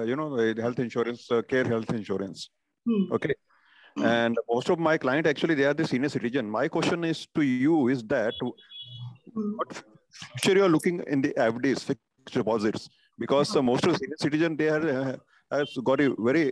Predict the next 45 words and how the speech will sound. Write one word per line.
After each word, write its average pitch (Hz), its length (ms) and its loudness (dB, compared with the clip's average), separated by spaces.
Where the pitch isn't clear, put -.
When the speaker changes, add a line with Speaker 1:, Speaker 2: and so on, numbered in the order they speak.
Speaker 1:
you 160 100 -2
know, 214 80 0
fixed 160 240 -4
rate 147 120 2
of 135 100 2
Speaker 2:
Hmm. 123 100 2
Speaker 1:
return - 240 -6
instrument 160 400 -2
tool, 151 240 2
Speaker 2:
They - 340 2
have 302 120 6
Speaker 1:
fixed 285 100 -4
Speaker 2:
to 262 160 2
have 262 160 -8
fixed - 260 0
rate 220 200 2
of 214 120 -4
returns. 196 420 -10
Speaker 1:
and 110 140 2
rate 151 200 4
is 196 60 0
coming 143 240 2
down 117 220 2
now. 92 100 0
So 120 100 2
Speaker 2:
Hmm. 220 80 4
Speaker 1:
they 156 140 6
don't 170 220 -4
find, 160 320 0
uh, 147 100 4
any 147 140 0
other, 139 240 2
uh, 135 160 4
instrument 143 440 -2
where 135 180 2
they 123 80 2
have 123 140 0
to 139 100 0
invest, 113 360 -4
because 120 180 0
Speaker 2:
Hmm. 120 60 0
Speaker 1:
stock 127 260 -2
market 135 400 0
and 131 220 -2
this 131 100 -4